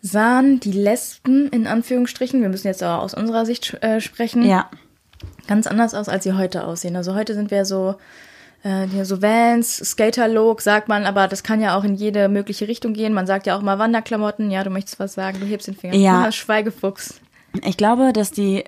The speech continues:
Speaker 2: also du sagst, die Lesben sahen anders aus. Wir wollen ja hier nicht irgendwie in Klischees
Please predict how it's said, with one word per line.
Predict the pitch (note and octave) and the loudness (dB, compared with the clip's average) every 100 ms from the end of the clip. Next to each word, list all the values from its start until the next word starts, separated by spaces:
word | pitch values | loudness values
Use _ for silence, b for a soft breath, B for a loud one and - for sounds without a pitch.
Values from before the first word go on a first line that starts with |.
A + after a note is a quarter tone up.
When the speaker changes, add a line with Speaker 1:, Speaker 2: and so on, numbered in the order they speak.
| - _ | -12 _
Speaker 2:
also | F3 E3+ | 0 2
du | E3+ | 2
sagst, | F3+ F3+ | 0 0
die | F3 | -2
Lesben | E3+ E3 E3 | -2 0 2
sahen | D#3 | 2
anders | D#3 E3 D#3 | 4 2 2
aus. | D3+ | 0
Wir | D#3+ | 0
wollen | E3+ F3+ | 2 4
ja | |
hier | E3 D#3+ | 4 4
nicht | D3+ | 2
irgendwie | D#3+ D#3+ D3+ | 0 0 2
in | D#3+ | 0
Klischees | D3+ - E3 - F#3 F#3 - | -2 -6 -8 -4 -4 -4 -6